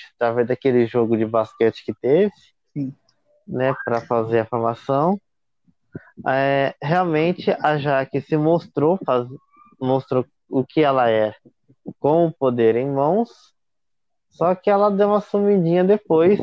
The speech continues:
Speaker 1: que sumiu, que não era mais fazendeira, né? Eu, eu vi que ela sumiu muito, depois que ela se tornou fazendeira, ela sumiu muito.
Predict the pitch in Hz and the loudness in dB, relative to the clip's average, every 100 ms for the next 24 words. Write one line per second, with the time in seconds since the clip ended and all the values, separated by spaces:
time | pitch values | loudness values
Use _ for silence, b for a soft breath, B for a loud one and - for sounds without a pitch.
0 | - - 202 214 - 226 220 196 208 - | -6 -2 2 2 0 -2 2 4 2 -2
1 | - - - - - - - _ - 156 | -14 -12 -8 -10 -10 -16 -18 _ -2 0
2 | 151 160 165 170 160 165 160 165 - 160 | 2 2 2 0 0 0 2 0 0 -2
3 | 156 202 165 127 120 127 139 - 135 143 | 0 0 2 4 2 0 -4 0 2 2
4 | - 135 135 135 135 147 156 151 - 170 | 2 2 2 2 -2 -2 0 -2 -2 -2
5 | 156 175 151 147 180 - 196 175 156 151 | 0 0 2 0 0 -2 0 0 0 0
6 | 143 139 135 _ 135 131 123 - 123 127 | 0 -2 -2 _ -2 0 0 0 0 0
7 | 120 127 143 143 - 147 165 208 143 127 | 0 2 0 0 -4 -2 0 0 0 -2